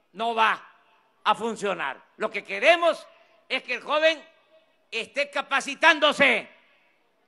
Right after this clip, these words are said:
Lo que queremos es que el joven sea aprendiz, que tenga un maestro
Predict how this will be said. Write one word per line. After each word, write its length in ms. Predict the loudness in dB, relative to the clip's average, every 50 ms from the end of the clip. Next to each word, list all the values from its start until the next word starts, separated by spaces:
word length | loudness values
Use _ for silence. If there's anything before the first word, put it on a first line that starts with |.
| _
Lo 140 | -8 -8 -6
que 140 | -6 -6 -8
queremos 500 | -6 -4 -2 0 0 0 -2 -6 -6 -2
es 200 | -2 -2 -2 -4
que 160 | -6 -8 -6 -6
el 80 | -6
joven 360 | -6 -4 -4 -2 -2 -2 -6
sea 240 | -6 -4 0 0 0
aprendiz, 800 | 0 0 -2 -4 -4 -2 -2 2 4 4 4 4 2 -4 -14 -18 _ _ _ -20 _ _ _ _ _ _ _
que 120 | -14 -14 -8
tenga 600 | -4 -4 -4 -4 -2 0 0 2 2 0 -2 -8 -20 -20 _ _ _ _ _ _ _ _ _ _ -6
un 220 | -4 -4 -2 -2
maestro 920 | 0 2 4 6 6 6 6 4 4 4 6 6 6 6 4 2 -2 -8